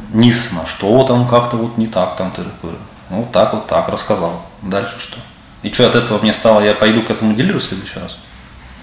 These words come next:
Нет. Если у меня будет возможность хоть какая-то купить онлайн, и за час мне привезут автомобиль,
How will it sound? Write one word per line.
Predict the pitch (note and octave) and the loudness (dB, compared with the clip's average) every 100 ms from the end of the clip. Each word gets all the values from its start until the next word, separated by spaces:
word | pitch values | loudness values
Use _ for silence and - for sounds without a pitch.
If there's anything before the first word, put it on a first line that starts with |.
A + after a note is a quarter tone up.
| - - G#2+ F#2+ | -20 -12 -10 -4
Нет. | G2+ - - - - - - - | -6 -6 -14 -16 -16 -16 -18 -4
Если | A2 C3 | 0 6
у | B2+ | 8
меня | C3 A#2+ | 8 8
будет | C#3+ A#2 - | 6 4 4
возможность | A2 B2 C#3 G2 - | 4 6 6 4 0
хоть | G2 | -2
какая-то | G#2+ - C3 D#2+ E2 | -2 4 6 6 2
купить | A#2 - B2+ - | -4 2 0 2
онлайн, | G#2 G2+ A#2 A2+ F2+ A2+ | -2 6 6 6 4 0
и | |
за | G#2+ A2 | 0 2
час | - A#2 G#2+ | 4 4 0
мне | |
привезут | - A2 A2+ - | 0 2 2 -2
автомобиль, | - G2 A2 G3+ - | -2 0 4 2 0